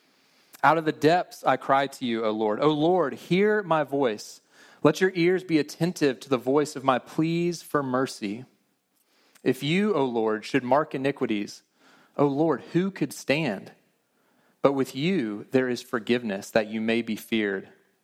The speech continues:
I wait for the Lord. My soul waits, and in his word I hope.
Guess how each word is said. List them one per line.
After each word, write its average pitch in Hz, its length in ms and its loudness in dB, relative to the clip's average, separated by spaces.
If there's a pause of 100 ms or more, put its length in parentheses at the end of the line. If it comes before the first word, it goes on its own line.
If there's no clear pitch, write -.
(420)
I 147 160 6
wait 143 400 0
for - 100 -6
the 131 100 2
Lord. 120 240 2
My 127 100 2
soul 175 440 0
waits, 147 480 0
and 139 100 -4
in 170 160 2
his 175 240 2
word 165 480 2
I 135 200 0
hope. 170 500 -2